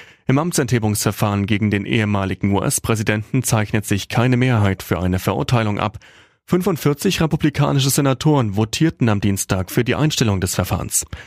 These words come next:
Der Einspruch wurde zwar insgesamt von fünfundfünfzig Senatoren abgelehnt, allerdings zeigte sich dabei, dass die fünfzig demokratischen Senatoren in der Kammer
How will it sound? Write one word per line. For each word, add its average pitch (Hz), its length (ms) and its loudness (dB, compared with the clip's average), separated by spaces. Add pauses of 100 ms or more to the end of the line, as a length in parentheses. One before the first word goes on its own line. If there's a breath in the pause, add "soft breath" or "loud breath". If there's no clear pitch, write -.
(420 loud breath)
Der 92 120 0
Einspruch 127 480 -2
wurde 123 200 0
zwar - 200 -2
insgesamt 139 540 0
von 123 240 0
fünfundfünfzig 139 720 0
Senatoren 98 460 0
abgelehnt, 110 560 -2 (540 loud breath)
allerdings 170 400 0
zeigte 139 300 0
sich 113 200 0
dabei, 131 320 0
dass 143 180 -2
die 127 120 0
fünfzig 170 500 -2
demokratischen 120 720 0
Senatoren 110 520 0
in 98 120 -2
der 98 140 0
Kammer 135 320 0